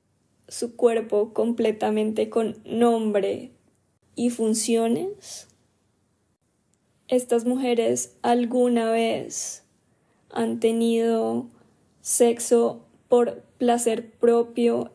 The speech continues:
y no para tener bebés o complacer a su pareja?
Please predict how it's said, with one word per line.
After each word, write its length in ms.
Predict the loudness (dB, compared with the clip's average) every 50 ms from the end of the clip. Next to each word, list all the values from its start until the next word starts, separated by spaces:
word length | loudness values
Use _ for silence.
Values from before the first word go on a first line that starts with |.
| -4
y 100 | 0 2
no 560 | 4 4 4 2 0 0 0 -2 -2 -4 -6 _ _ _ _ _ _ _ _
para 680 | 0 0 2 2 2 2 2 2 0 -2 -2 -4 -6 -10 -16 _ _ _ _
tener 320 | 2 4 4 2 0 0 0
bebés 680 | 2 2 2 2 2 2 2 2 2 0 0 -2 -4 -6 _
o 480 | 0 2 2 2 2 2 2 0 -2 -2
complacer 680 | -2 -2 -2 -2 -2 -2 -2 -2 0 0 0 -2 -2
a 60 | -2 -4
su 180 | -6 -6 -4
pareja? 460 | -2 0 0 0 0 -2 -4 -8 -12